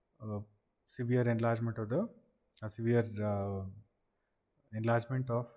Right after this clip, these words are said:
the glands and can lead to gangrene. So phimosis, when it is causing tra-, a problem, can, needs to be corrected by circumcision. Okay, so c-, circumcision is the surgical removal of the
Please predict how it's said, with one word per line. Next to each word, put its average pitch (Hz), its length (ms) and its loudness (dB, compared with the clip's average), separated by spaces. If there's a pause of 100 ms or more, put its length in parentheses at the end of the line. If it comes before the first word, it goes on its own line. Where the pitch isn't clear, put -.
(760)
the 98 380 -6
glands 131 420 0
and 113 320 -2 (400)
can 113 400 -4
lead 123 220 2
to 127 60 -4
gangrene. 113 420 0
So 117 240 -2 (140)
phimosis, 127 600 -2 (560)
when 117 160 2
it 117 140 -2
is 120 280 -2 (640)
causing 135 460 2
tra-, 123 220 4
a 113 40 2
problem, 123 500 0
can, 113 300 0
needs 131 280 0
to 131 60 -4
be 123 100 -4
corrected 113 460 -2
by 143 220 4 (380)
circumcision. 101 720 -8 (1500)
Okay, 156 200 -10 (360)
so 110 380 -4 (140)
c-, - 140 -12 (120)
circumcision 143 640 0
is 131 140 0
the 196 160 4
surgical 131 520 0
removal 123 380 2
of 110 120 -2
the 220 220 0